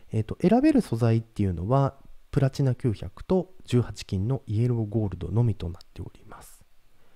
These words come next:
で、デザ-、デザインについては後ほど、えー、ご説明させていただければと思います。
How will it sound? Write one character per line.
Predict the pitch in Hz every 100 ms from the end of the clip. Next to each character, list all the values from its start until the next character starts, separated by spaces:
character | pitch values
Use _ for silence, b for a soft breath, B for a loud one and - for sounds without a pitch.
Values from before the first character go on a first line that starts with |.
| b b b b _ _ _ B B B _ -
で、 | 151
デ | 156
ザ-、 | 196 220
デ | - 135
ザ | 202
イ | 269
ン |
に | 226
つ | - 104
い |
て | 98
は | 78 67
後 | 104 -
ほ | -
ど、 | 92 92 - - - -
え | 101 92 87
ー、 |
ご | 98
説 | 90 101 90
明 | 85 87
さ | -
せ | - -
て | 90
い |
た | 80 82
だ | 87
け | -
れ | -
ば | -
と | - 165 -
思 | 95 85
い | -
ま | -
す。 | - -